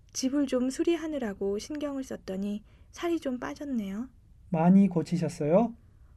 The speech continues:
Speaker 1: 부엌하고 목욕탕 구조를 좀 바꿨어요. 그리고 페인트 칠을 다시 하고 장판하고 벽지를 바꿨어요.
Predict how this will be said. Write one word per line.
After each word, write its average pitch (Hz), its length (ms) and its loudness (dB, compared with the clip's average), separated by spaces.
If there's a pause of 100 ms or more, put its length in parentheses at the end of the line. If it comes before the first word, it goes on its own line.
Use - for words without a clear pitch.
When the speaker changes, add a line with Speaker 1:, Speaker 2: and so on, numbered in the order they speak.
Speaker 1:
부엌하고 262 840 4
목욕탕 285 560 0
구조를 220 520 0
좀 247 220 -2
바꿨어요. 208 800 -8 (560)
그리고 262 380 4
페인트 359 440 0
칠을 254 340 0
다시 233 340 -4
하고 196 460 -4 (300)
장판하고 240 800 -2
벽지를 233 520 -4
바꿨어요. 214 760 -10